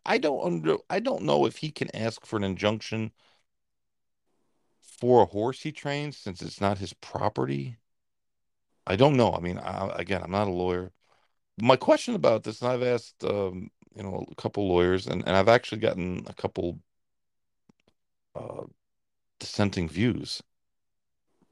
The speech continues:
is can the owners file an injunction if they, they, they don't let their horses race? And one lawyer said, "Well, yes, because they can file an injunction for anything. It's just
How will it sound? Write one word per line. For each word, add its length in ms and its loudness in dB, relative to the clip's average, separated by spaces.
is 280 2
can 200 6
the 140 8
owners 340 4
file 280 6
an 60 0
injunction 540 -2
if 160 -8
they, 340 -2
they, 340 0
they 160 0
don't 360 4
let 200 4
their 120 2
horses 540 -2
race? 460 4
And 360 4
one 380 2
lawyer 280 2
said, 240 -2
"Well, 220 6
yes, 460 4
because 340 -14
they 120 -4
can 220 -10
file 280 2
an 60 -4
injunction 480 -6
for 140 2
anything. 500 0
It's 140 -10
just 280 -10